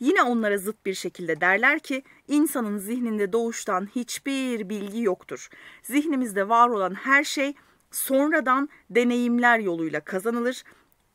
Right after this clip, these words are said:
Dediğim gibi rasyonalizmin tam karşısında yer alırlar. Ve derler ki, her şey deney sonucu oluşur. Eğer doğuştan bir bilgi olsaydı,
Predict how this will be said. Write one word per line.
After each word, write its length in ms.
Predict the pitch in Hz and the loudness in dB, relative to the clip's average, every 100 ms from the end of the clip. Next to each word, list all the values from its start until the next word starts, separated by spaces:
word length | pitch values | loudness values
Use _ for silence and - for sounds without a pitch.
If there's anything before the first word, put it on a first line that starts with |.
| - | -2
Dediğim 340 | 285 262 202 | 0 0 0
gibi 180 | 180 208 | -2 0
rasyonalizmin 600 | 220 220 220 196 180 170 | 0 0 -6 -8 -8 -8
tam 260 | - 247 269 | 0 0 0
karşısında 540 | 262 240 - 247 240 | 0 -2 -2 -2 0
yer 140 | 233 | 0
alırlar. 500 | 233 226 226 226 - - _ _ _ _ _ _ _ _ _ _ - - - | 0 -2 0 -2 -2 -12 _ _ _ _ _ _ _ _ _ _ -20 -20 -2
Ve 100 | 214 | 4
derler 360 | 220 226 285 381 | 6 6 6 2
ki, 240 | - 165 - - - | 0 -6 -6 -16 2
her 220 | 330 349 | 4 4
şey 280 | 349 339 233 | 2 0 2
deney 300 | 320 311 269 | 4 2 2
sonucu 380 | 214 180 160 | -2 -4 -4
oluşur. 420 | 147 151 - 147 - - - 175 | -4 -4 -8 -12 -14 -20 -6 2
Eğer 360 | 185 262 370 | 4 4 4
doğuştan 540 | 381 349 - 262 240 220 | 2 2 2 0 0 -2
bir 120 | 190 | -6
bilgi 260 | 190 170 | -8 -4
olsaydı, 640 | 156 175 175 202 165 175 | -2 -4 -4 -4 -2 -2